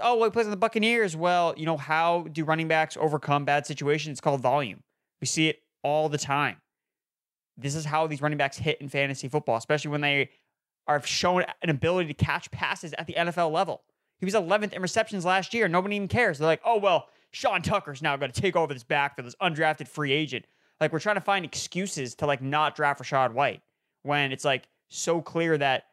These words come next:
this guy is going to be the next David Johnson in this offense with Bruce Arians. Like, that's why they drafted him, because he reminded them of David Johnson.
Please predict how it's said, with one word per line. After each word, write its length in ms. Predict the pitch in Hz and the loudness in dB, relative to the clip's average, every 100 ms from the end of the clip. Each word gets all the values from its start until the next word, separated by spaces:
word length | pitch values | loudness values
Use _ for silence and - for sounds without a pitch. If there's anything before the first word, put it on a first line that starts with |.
| _ | _
this 140 | - 143 | -10 -2
guy 180 | 160 165 | 0 0
is 80 | |
going 160 | 151 165 | 0 -2
to 60 | 139 | -2
be 160 | 151 | -2
the 100 | 143 | 0
next 380 | 127 135 147 - | 0 0 -2 -2
David 240 | 143 139 | -2 0
Johnson 400 | 123 131 143 135 | -2 -2 -2 -4
in 100 | 120 | -8
this 140 | 139 123 | -4 -2
offense 520 | 123 143 123 117 - _ - | 0 0 0 -4 -6 _ -10
with 160 | 135 - | -10 -4
Bruce 200 | 135 139 | -4 0
Arians. 440 | 147 104 80 _ | 0 -2 -8 _
Like, 220 | - 117 - _ - | -6 -6 -6 _ -4
that's 200 | 160 160 | -2 -2
why 200 | 135 156 | 0 0
they 100 | 143 | 2
drafted 360 | 143 147 151 | 2 0 -2
him, 20 | 123 | -10
because 200 | 147 131 | -8 -6
he 60 | |
reminded 400 | 135 135 143 135 | -4 -2 -2 -2
them 200 | 131 131 123 _ _ 160 | -2 -2 -4 _ _ 0
of 260 | 139 123 - _ - | 0 0 -8 _ -2
David 280 | 147 139 | 0 0
Johnson. 400 | 135 135 143 - | 0 -2 -2 -8